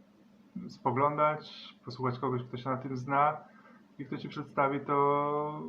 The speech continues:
w jasny, czytelny sposób. Nie musisz wiedzieć, jak jest skonstruowane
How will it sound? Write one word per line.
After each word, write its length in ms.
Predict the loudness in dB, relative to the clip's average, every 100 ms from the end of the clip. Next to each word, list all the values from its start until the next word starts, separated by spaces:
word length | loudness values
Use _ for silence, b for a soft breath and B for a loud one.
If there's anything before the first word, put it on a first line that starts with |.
| -12 -16
w 40 | -2
jasny, 320 | 0 0 -4
czytelny 400 | -4 0 4 4
sposób. 480 | 2 0 0 -2 -2
Nie 60 |
musisz 560 | -4 -2 -6 -6 -8 -2
wiedzieć, 680 | -2 0 -4 -4 -16 -16 -6
jak 220 | -4 -2
jest 180 | -4 -6
skonstruowane 960 | -4 -4 -4 -2 2 2 2 2 2